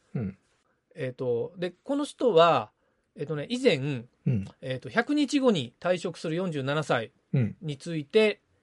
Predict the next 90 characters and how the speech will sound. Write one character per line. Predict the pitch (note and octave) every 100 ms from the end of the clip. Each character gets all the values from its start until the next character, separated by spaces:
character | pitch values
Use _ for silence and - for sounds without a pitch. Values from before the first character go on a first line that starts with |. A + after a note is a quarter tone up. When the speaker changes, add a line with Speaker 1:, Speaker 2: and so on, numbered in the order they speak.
| _ _
Speaker 1:
う | -
ん。 |
Speaker 2:
え | D3 C#3+ C3+
ー、 |
ま | D3
あ、 | C3+
こ | F3
の | F3+ F3 E3+ E3+
話 | D#3+ F3 C#3 B2+ A#2+ A#2
で、 | A#2 A#2+ A#2 A#2+
お | B2+
二 |
人 | D#3+ D#3
で | B2
話 | D#3
し | E3
て |
く |
だ | E3
さ | F3+
い | F#3
っ |
て | -
い | C3
う |
ふ |
う | B2
に | A#2 A#2 _ _
投 | F#3
稿 | F#3+ G3
し |
て | G3
く | F#3
れ | D#3
た | B2+
人 | - - - _ C3+
Speaker 1:
う |
ん。 | A2 - _ _
Speaker 2:
と | E3 C3
同 | B2+
じ | B2
人 | - D#3+
な | A#2+
ん |
や | A2
け | C#3
ど、 | F#3+ E3 -
Speaker 1:
う |
ん。 | A#2+ G2+ - _ _ _ _ _ _ -
Speaker 2:
え | B2+ A#2+
ー、 | A#2
ち |
ょ |
っ | B2+
と |
読 | A#2
む | A2+
ね。 | A#2+ F3+ _ C3
Speaker 1:
う |
ん。 | A2 - _
Speaker 2:
先 | - A3+ B3+ B3+
日 | A#3 A3 A3+
は | A#3 C3
わ | C#3
ざ | G#3 G3
わ |
ざ | B2+ A2+
メ | D3 F#3
ー |
ル | F#3 F3+
を | E3 E3 _ _
返 | G3
信 | G3 F#3+
し | E3
て | F3
い | E3
た | D#3+
だ | D#3
き | C#3+ C#3
あ | D#3+
り |
が | G3+
と | B2+
う |
ご | B2+
ざ | E3
い |
ま | D3+
し | C3+
た。 | A#2+